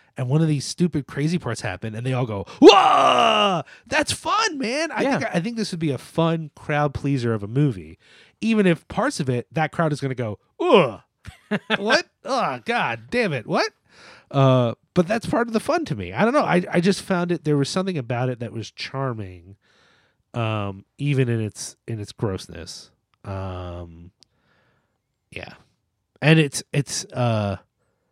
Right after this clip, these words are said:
Speaker 1: it's just the, like, I guess going back to what you were saying, you felt like with Night Beast that people seemed bored and they didn't seem invested.
Speaker 2: Yeah.
Speaker 1: I certainly didn't feel that way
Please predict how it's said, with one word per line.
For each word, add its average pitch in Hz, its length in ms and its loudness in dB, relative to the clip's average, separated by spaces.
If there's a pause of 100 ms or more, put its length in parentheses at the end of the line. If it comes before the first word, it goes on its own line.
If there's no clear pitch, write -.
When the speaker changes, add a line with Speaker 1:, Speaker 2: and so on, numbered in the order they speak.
(300)
Speaker 1:
it's - 240 0
just 160 220 2
the, 143 80 2
like, 127 300 0 (680)
I 147 60 2
guess 196 300 0
going 170 300 4
back 160 140 -2
to 160 60 -4
what 135 60 -2
you 160 80 0
were 170 40 0
saying, 90 320 -12
you 131 140 -4
felt 120 260 -8
like 104 220 -10
with 95 120 -10
Night 120 320 -8 (280)
Beast - 420 -18 (540)
that 92 300 -4 (560)
people 135 300 -2
seemed 92 360 -8
bored - 400 -12 (160)
and 104 100 -12
they 107 60 -4
didn't 107 220 -4
seem 110 140 -10
invested. - 580 -14 (280)
Speaker 2:
Yeah. 170 240 -6 (640)
Speaker 1:
I 139 160 6
certainly 156 360 0
didn't 135 200 -2
feel 143 200 4
that 131 160 2
way 135 440 2